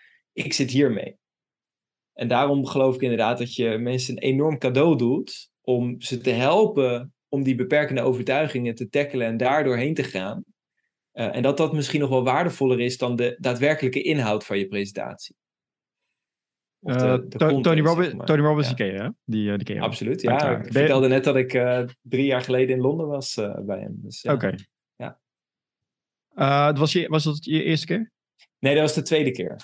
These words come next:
Speaker 2: Oké.
Speaker 1: Ja. Ja.
Speaker 2: En de eerste keer was l-, hoe lang geleden?
Speaker 1: Ehm, nou, de eerste keer dat ik in Londen was bij zijn U P W-event was denk ik vijf of zes jaar geleden.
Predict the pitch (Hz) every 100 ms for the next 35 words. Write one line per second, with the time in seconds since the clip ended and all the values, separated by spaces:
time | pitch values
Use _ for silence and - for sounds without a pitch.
0 | - 113 101 - _ _ _ - - 120
1 | 127 151 - 160 147 127 131 139 143 143
2 | 139 147 196 208 _ _ _ _ _ _
3 | _ _ _ _ _ _ _ _ - 143
4 | 147 151 151 147 147 - 143 170 185 202
5 | 202 185 170 151 147 156 135 170 220 208
6 | 220 220 151 139 139 139 135 127 143 202
7 | 208 214 208 202 196 180 175 175 170 160
8 | 143 - 151 143 123 117 113 135 190 269